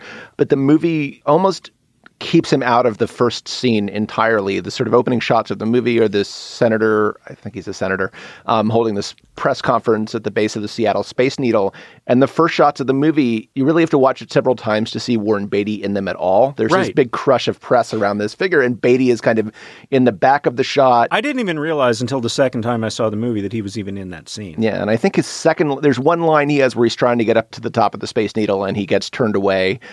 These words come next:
Speaker 2: Yeah.
Speaker 1: And then I think his second line is eight minutes into the movie, which is just a very strange thing to do with a movie star.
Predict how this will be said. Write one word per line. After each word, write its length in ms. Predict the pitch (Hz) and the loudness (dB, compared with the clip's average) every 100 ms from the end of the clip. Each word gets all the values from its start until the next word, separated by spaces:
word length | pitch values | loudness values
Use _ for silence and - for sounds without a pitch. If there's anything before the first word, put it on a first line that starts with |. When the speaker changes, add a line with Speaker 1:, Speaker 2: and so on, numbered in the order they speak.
| - - | -16 -4
Speaker 2:
Yeah. 160 | 120 | 0
Speaker 1:
And 120 | 135 139 | 4 4
then 80 | |
I 60 | 135 | 4
think 160 | 143 147 | 2 0
his 100 | 131 | 0
second 340 | - 165 165 | 0 0 2
line 360 | 123 113 104 113 | 4 4 2 0
is 200 | 127 104 - | -2 -2 0
eight 200 | 120 123 | 0 2
minutes 320 | 113 104 90 | 2 2 0
into 200 | 110 98 | -2 -4
the 100 | 98 | -4
movie, 300 | 101 98 101 | -2 -2 -4
which 200 | 101 107 | -4 -2
is 80 | 127 | -2
just 180 | - 175 | -4 -2
a 60 | 156 | -2
very 420 | 117 120 110 110 | 0 4 4 4
strange 520 | - - 104 95 - | 0 -2 0 -2 -4
thing 180 | 104 92 | -4 -4
to 100 | 98 | -2
do 360 | 98 90 85 - | 0 0 -2 -2
with 380 | 107 87 82 | 2 2 -2
a 80 | 85 | -2
movie 240 | 104 92 95 | 0 0 -2
star. 400 | 104 92 110 | -6 -6 -8